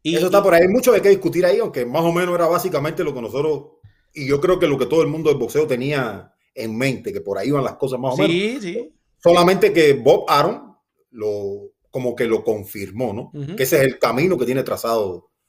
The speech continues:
Speaker 1: Él me lo
Speaker 2: Royce
Speaker 1: dijo,
Speaker 2: Trent Ramírez.
Speaker 1: él me lo dijo hace casi dos años atrás, hace, hace año y pico atrás, él me lo había dicho, "César, este es el año que vamos a llevar". Él me lo dijo a mí, él me lo dijo a mí, esto lo tu-, pusimos aquí, pero ahora es que más o menos la gente está abriendo los ojos y diciendo, "Sí, por ahí van los hilos".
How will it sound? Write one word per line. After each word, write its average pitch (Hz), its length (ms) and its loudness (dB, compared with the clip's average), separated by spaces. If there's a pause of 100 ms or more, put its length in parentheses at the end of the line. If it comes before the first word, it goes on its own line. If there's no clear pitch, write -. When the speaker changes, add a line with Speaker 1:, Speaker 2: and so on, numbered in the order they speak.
(140)
Speaker 1:
Él 175 140 0
me 220 100 6
lo 240 80 2
Speaker 2:
Royce 226 100 0
Speaker 1:
dijo, 247 140 -2
Speaker 2:
Trent 233 180 0
Ramírez. 196 300 -4
Speaker 1:
él 190 40 -6
me 214 140 -2
lo 220 80 -4
dijo 226 180 0
hace 214 220 -2
casi 208 280 -6
dos 208 200 -2
años 220 260 -2
atrás, 214 260 -2
hace, 208 180 -2
hace 208 260 0
año 208 180 -4
y 208 40 -6
pico 214 240 -8
atrás, 220 220 -8
él 214 60 -14
me 208 80 -6
lo 208 60 -2
había 214 240 -2
dicho, 214 300 -8
"César, 208 280 -8
este 180 200 -12
es 214 60 -10
el 208 100 -4
año 190 320 -6 (320)
que 160 100 -6
vamos 160 200 -2
a - 20 -2
llevar". 202 260 0
Él 190 80 -2
me 190 100 -4
lo 208 120 0
dijo 196 160 0
a 156 60 -4
mí, 170 100 -6
él 147 80 -6
me 156 100 -6
lo 165 80 -6
dijo 185 160 -6
a 160 40 -6
mí, 165 140 -6
esto 170 200 -10
lo 170 100 -8
tu-, 170 180 -16
pusimos 190 400 -10
aquí, 175 200 -10
pero 190 440 -4 (280)
ahora 160 340 2
es 208 80 -2
que 208 100 -2
más 202 120 -2
o 208 40 -4
menos 220 160 -2
la 196 60 0
gente 185 160 -6
está 208 240 -2
abriendo 185 560 -4
los 208 180 -6
ojos 202 160 -4
y 208 40 -4
diciendo, 196 400 -8
"Sí, 190 160 -10
por 190 200 -4
ahí 170 180 -2
van 202 180 -4
los 214 180 -8
hilos". 160 240 -4